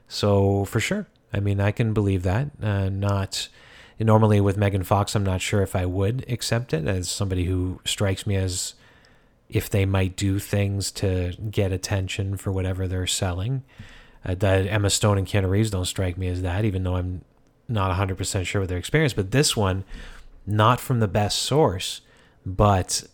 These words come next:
the experience is subtle enough to have that real ring to it. So I can, I can totally believe it. Uh, yeah. So yeah,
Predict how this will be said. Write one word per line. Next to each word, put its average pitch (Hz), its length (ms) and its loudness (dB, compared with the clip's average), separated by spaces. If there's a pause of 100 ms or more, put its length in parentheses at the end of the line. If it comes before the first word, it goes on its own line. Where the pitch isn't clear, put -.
(140)
the 98 440 -2
experience 110 760 2
is 95 680 -2
subtle 107 480 4
enough 98 300 -2
to 98 60 -4
have 98 320 -2
that 95 240 -4
real 107 560 2
ring 107 480 -2
to 87 220 -6
it. 69 280 -12 (560)
So 92 400 0
I 101 160 2
can, 95 340 -4
I 101 120 -4
can 107 180 -2
totally 110 300 2
believe 95 300 -2
it. 85 120 -14 (840)
Uh, - 220 -20
yeah. 95 200 -4 (260)
So - 140 -10
yeah, 85 140 -10